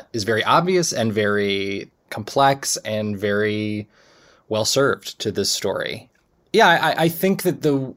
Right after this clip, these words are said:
the case of this movie is because it is such a traditional, traditionally strong Oscar contender, as we've seen the Academy shift and move around in recent years, like, I wonder how much,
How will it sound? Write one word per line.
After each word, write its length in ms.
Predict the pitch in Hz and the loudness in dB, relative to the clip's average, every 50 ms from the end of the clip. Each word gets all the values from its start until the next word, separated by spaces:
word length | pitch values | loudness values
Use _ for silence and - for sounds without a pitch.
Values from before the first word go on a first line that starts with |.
| _ - | _ -8
the 220 | 117 139 139 135 | -4 -2 -2 -2
case 260 | 139 - 165 170 170 - | 0 0 2 2 2 2
of 120 | 160 117 | 0 0
this 220 | 123 131 131 - | 0 0 0 0
movie 420 | 123 117 113 113 107 110 113 110 110 | 0 0 0 0 0 0 2 2 2
is 580 | 104 104 104 104 104 104 98 - - - - - _ _ _ _ _ _ _ _ _ _ _ _ _ _ _ _ - | 2 2 2 2 0 0 -2 -2 -4 -4 -6 -10 _ _ _ _ _ _ _ _ _ _ _ _ _ _ _ _ -10
because 420 | 113 123 120 - - - 139 131 123 | -8 -8 -6 -6 -2 0 0 2 2
it 120 | 131 117 | 2 2
is 120 | 120 113 - | 0 0 0
such 340 | - - - - 123 110 - | -2 -2 -2 0 -2 -2 -2
a 60 | - | -4
traditional, 1120 | 113 - - 113 95 - 110 101 - - 127 110 104 104 101 101 101 101 101 101 98 101 _ _ _ _ _ _ _ _ _ _ _ _ _ _ - | -4 -2 -2 -4 -2 -2 -2 -2 -2 -2 -2 0 0 0 0 0 0 0 0 -2 -2 -4 _ _ _ _ _ _ _ _ _ _ _ _ _ _ -6
traditionally 460 | - 139 120 135 - 143 123 104 104 | -4 -2 0 0 0 0 0 0 0
strong 640 | 98 - - - - 123 117 117 120 117 113 113 | 0 -2 -2 0 0 2 2 4 4 2 2 2
Oscar 300 | 107 101 98 - - - | 2 0 0 -2 -6 -10
contender, 840 | - - 107 95 - 104 98 98 95 98 95 95 95 101 - - - _ _ - | -10 -10 -8 -6 -6 -6 -4 -4 -2 -2 -2 -2 -2 -2 -4 -6 -10 _ _ -2
as 200 | 120 123 123 107 | -2 0 0 0
we've 140 | 127 120 - | -2 -2 0
seen 140 | - 131 120 | 0 0 0
the 100 | 113 110 | 0 0
Academy 400 | 95 110 107 101 101 104 101 98 | 0 0 -2 0 0 -2 -2 -2
shift 440 | - - 165 156 - - - - | -2 0 0 0 0 -2 -6 -4
and 100 | 110 110 | -2 -2
move 160 | 113 113 107 101 | 0 0 0 0
around 340 | 104 107 120 127 127 120 | 0 0 0 0 0 0
in 80 | 110 107 | -2 -2
recent 320 | 104 107 101 - - 101 | -4 -4 -4 -6 -6 -6
years, 180 | 101 104 107 104 | -4 -2 -2 0
like, 140 | 113 110 127 | 0 0 0
I 80 | 120 | 0
wonder 420 | 120 113 120 156 185 202 170 147 131 | 0 0 0 0 0 2 0 0 0
how 260 | - - - 127 123 | -2 -2 -2 0 0
much, 640 | 117 113 110 107 107 - - - - - - - - | 0 0 0 0 -2 -2 -4 -6 -4 -4 -4 -6 -10